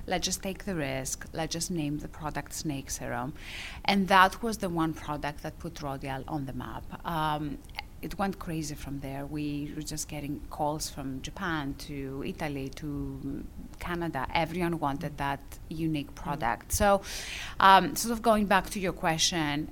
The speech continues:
Speaker 1: it, when we look at what products we need to launch, it's always about how can we be different to everyone else. And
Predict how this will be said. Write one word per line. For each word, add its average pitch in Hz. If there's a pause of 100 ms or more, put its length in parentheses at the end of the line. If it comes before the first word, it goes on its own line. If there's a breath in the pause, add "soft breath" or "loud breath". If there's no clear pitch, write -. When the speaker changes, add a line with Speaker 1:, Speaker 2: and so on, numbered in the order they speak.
Speaker 1:
it, -
when 190
we 208
look 180
at 151 (840)
what 180
products 175
we 175
need 160
to -
launch, 147
it's -
always 170
about 156
how 175
can 175
we 160
be 151
different 147
to -
everyone 143
else. 131 (540 loud breath)
And 175